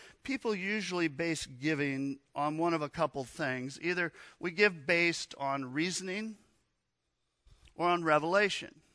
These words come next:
And, and reasoning kinda goes like this.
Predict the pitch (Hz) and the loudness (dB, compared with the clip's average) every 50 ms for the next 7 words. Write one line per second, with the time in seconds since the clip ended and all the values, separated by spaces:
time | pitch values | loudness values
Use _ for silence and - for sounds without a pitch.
0 | _ _ _ _ _ _ _ _ _ _ _ _ _ _ _ _ _ - - - | _ _ _ _ _ _ _ _ _ _ _ _ _ _ _ _ _ -20 -20 -20
1 | _ _ _ _ 175 185 190 196 196 180 - - - 190 185 180 180 208 254 277 | _ _ _ _ 0 2 2 2 2 0 -2 -2 -2 -2 -2 0 0 0 2 2
2 | 277 254 208 208 196 165 160 156 151 151 160 175 185 180 175 175 - _ _ _ | 2 0 0 -2 0 0 2 2 2 0 0 -2 -4 -6 -10 -12 -16 _ _ _
3 | - - 214 185 180 170 151 170 175 160 139 160 147 139 127 - 151 147 143 120 | -8 -2 0 0 0 0 0 0 -2 -2 0 2 2 2 2 0 0 0 0 0
4 | 101 107 - - - - - - | 0 -4 -8 -10 -12 -12 -14 -16